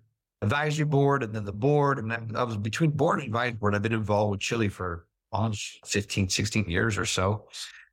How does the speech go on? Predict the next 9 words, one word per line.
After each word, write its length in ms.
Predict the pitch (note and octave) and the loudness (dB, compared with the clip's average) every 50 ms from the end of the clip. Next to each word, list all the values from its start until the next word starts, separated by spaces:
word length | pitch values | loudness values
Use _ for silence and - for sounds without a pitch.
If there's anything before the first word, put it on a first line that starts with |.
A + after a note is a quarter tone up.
| _ _ - | _ _ -2
Did 200 | D#3 D#3 D3 - | -2 0 0 2
that. 400 | B2 A#2+ B2 C#3 D#3+ F3 - - _ _ _ _ _ _ _ _ _ _ | 0 0 0 0 -2 -4 -6 -10 _ _ _ _ _ _ _ _ _ _
And 140 | C3+ C3+ C#3 | -2 0 0
then 100 | F3+ G3+ | 0 0
I've 160 | G3+ - D3+ | 0 -2 -4
d-, 140 | D3 F#3 F#3 - C#3+ | -4 -8 -10 -4 -4
been 140 | F3+ G3 | -4 -2
on 160 | G#3 F#3+ D3+ B2 | 0 -2 -2 0
different 480 | G#2+ B2+ D3+ D3+ - D#3 C#3 A#2+ A2+ | 0 0 0 0 0 -2 -2 -2 -4